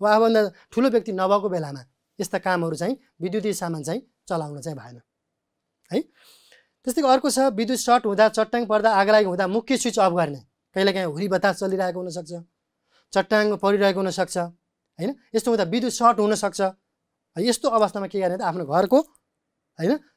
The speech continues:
के गर्ने त भन्दाखेरि विद्युत, अ, मेन जुन स्विच, मुख्य स्विच छ, त्यस्तो स्विच चाहिँ अफ गर्नुपर्छ भने र यस्तो अन्य काममा पनि जुन, जहाँबाट विद्युत प्रसारण हुन्छ त्यस्तो ठाउँमा पनि के गर्न सकिन्छ त?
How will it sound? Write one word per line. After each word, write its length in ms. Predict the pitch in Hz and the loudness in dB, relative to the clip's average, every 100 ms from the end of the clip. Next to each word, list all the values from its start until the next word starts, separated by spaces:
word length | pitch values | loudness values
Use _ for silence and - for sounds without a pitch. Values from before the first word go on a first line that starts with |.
| _ _ _ _ | _ _ _ _
के 80 | 220 | 2
गर्ने 200 | 196 190 | 2 2
त 40 | 170 | 0
भन्दाखेरि 580 | 160 170 175 262 - _ _ | -2 -2 0 -2 -4 _ _
विद्युत, 420 | 151 175 190 190 _ _ _ _ | -4 0 2 0 _ _ _ _
अ, 180 | 156 147 | -4 -4
मेन 360 | 147 220 226 220 _ - | 2 2 2 -2 _ -8
जुन 220 | 151 202 | -2 -2
स्विच, 360 | 170 214 220 180 | 2 4 4 2
मुख्य 240 | 190 247 | -2 -2
स्विच 280 | - 202 190 | 0 -2 -4
छ, 80 | 185 | -2
त्यस्तो 640 | 214 _ _ _ 208 208 | -4 _ _ _ -10 -8
स्विच 240 | - 175 175 | -8 -8 -6
चाहिँ 200 | 170 170 _ | -8 -8 _
अफ 120 | 175 151 | -8 -4
गर्नुपर्छ 480 | 156 139 131 - - _ _ _ _ - | -6 -8 -14 -20 -20 _ _ _ _ -6
भने 220 | 151 269 - - | 0 0 -2 -6
र 40 | 180 | -2
यस्तो 280 | 185 208 202 _ _ - | 0 0 -2 _ _ -2
अन्य 200 | 190 240 | 2 4
काममा 300 | 247 196 190 | 4 0 0
पनि 320 | 175 175 254 - _ _ - | -4 -2 -4 -6 _ _ -2
जुन, 320 | 196 220 170 | 0 0 -2
जहाँबाट 300 | 147 214 262 | 0 2 2
विद्युत 260 | 220 208 208 | 0 -2 -2
प्रसारण 320 | 185 165 190 | -4 -2 -2
हुन्छ 200 | 170 156 277 - _ - | -2 -2 -4 -4 _ -6
त्यस्तो 220 | 247 294 | -2 -2
ठाउँमा 320 | - 196 190 | 0 0 0
पनि 180 | 180 190 | 0 -2
के 120 | 185 | 0
गर्न 140 | 180 165 | -2 -2
सकिन्छ 280 | 170 165 | -6 -6
त? 180 | 160 277 | -4 -4